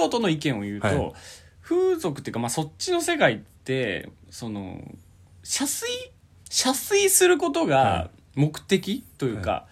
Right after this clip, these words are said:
Speaker 1: それ目的で行くもんなんて思ってるんですよ。
Speaker 2: そうですよね。
Speaker 1: なら、確実に射精できる
Speaker 2: うん。
Speaker 1: ピンサロ、
Speaker 2: うん。
Speaker 1: あと、普通、付属、
Speaker 2: うん。
Speaker 1: デリヘルとかの方がいいんじゃないですか？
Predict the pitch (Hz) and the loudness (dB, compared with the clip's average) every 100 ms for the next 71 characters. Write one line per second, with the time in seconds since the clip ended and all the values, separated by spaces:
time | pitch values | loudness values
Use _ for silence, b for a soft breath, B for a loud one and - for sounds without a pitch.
0 | b b b - 302 381 403 - - 156 | b b b 0 4 4 2 -2 -2 -2
1 | 127 113 107 127 120 113 104 87 - 208 | -2 -6 -6 -6 -4 -6 -8 -4 0 2
2 | 143 - 87 85 - - - 110 85 80 | 2 0 -10 -10 -16 -8 0 0 0 -6
3 | 92 165 180 285 294 311 180 - 185 294 | -4 -4 6 8 10 10 8 4 2 4
4 | 269 285 262 262 247 226 - - - - | 4 2 0 0 0 -4 -14 -20 -10 -6
5 | 220 - 226 202 202 175 113 98 110 98 | -4 0 0 0 0 -2 -2 -2 -2 0
6 | 87 82 82 - - - 113 107 110 139 | 0 -2 -6 -12 -12 -6 -6 -4 -6 -6
7 | - 107 101 87 82 82 - - - 104 | -10 -6 -4 -2 -4 -8 -16 -20 -12 -12
8 | 104 76 - - - - - - 127 117 | -10 -14 -14 -16 -20 -20 -20 -10 -10 -8
9 | 117 98 82 - - 98 85 82 - _ | -8 -8 -10 -12 -6 -4 -4 -6 -16 _
10 | - 110 104 107 - 104 110 - _ _ | -10 -8 -6 -8 -10 -10 -10 -10 _ _
11 | _ _ _ - 104 85 - - 151 156 | _ _ _ -10 -8 -10 -14 -6 0 0
12 | 139 107 90 80 - | 0 -4 -6 -8 -10